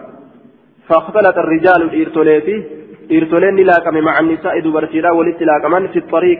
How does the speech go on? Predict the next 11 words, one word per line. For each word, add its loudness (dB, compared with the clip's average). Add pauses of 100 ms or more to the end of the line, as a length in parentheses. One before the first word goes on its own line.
(140)
كرا 2
كيست. -2 (1080)
كرا 2
كيست -4
ولت -6
لاكمانين. -4 (1300)
آية. 4 (520)
كرا 4
كيست -6
ولت -2
لاكمان. -2